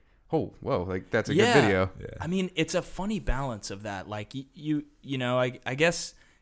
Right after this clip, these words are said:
Speaker 2: it, with any long project, something starts to creep in at one point where you're like, you know, like, "I really can't see this any
Speaker 3: Any other
Speaker 2: other
Speaker 3: way.
Speaker 2: way.
Speaker 3: Yeah,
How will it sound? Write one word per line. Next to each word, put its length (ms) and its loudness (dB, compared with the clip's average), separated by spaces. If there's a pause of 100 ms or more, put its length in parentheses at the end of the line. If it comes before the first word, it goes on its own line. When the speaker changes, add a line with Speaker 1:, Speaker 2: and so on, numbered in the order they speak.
(120)
Speaker 2:
it, 160 -4
with 140 2
any 180 4
long 220 2
project, 420 0
something 220 0
starts 220 -2
to 60 -4
creep 360 -4
in 160 0
at 100 -10
one 160 -2
point 300 -2
where 100 -6
you're 100 -8
like, 360 -10 (580)
you 140 -8
know, 180 -4
like, 240 -8
"I 100 0
really 300 -2
can't 400 -8
see 260 -4
this 360 -6 (680)
any 220 0
Speaker 3:
Any 80 0
other 240 2
Speaker 2:
other 140 -2
Speaker 3:
way. 120 -2
Speaker 2:
way. 160 4
Speaker 3:
Yeah, 240 4